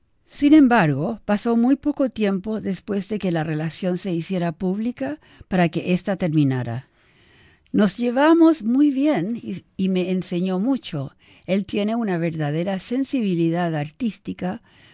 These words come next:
pero nuestro vuelo juntos ahora continúa en otra pista, que es la de una amistad para toda la vida", fue todo lo que dijo sobre el tema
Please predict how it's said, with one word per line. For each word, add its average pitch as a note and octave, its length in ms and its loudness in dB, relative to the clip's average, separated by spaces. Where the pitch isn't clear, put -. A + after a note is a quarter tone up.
pero G3 240 0
nuestro G#3 360 -4
vuelo G#3+ 400 -4
juntos B3+ 680 -4
ahora F#3 340 -2
continúa F#3+ 680 -4
en E3+ 100 -2
otra E3+ 300 -4
pista, A#3 540 -6
que G3+ 180 -2
es A3 160 -6
la G#3 160 -2
de G#3 80 -4
una F#3+ 300 -4
amistad F#3 500 -4
para D#3 340 -4
toda E3+ 360 -2
la E3 120 -2
vida", D#3+ 460 -4
fue - 160 -4
todo F#3 260 -2
lo F#3+ 120 -2
que E3 160 -4
dijo F3+ 280 -4
sobre E3+ 280 -6
el D#3 140 -6
tema F3 460 -6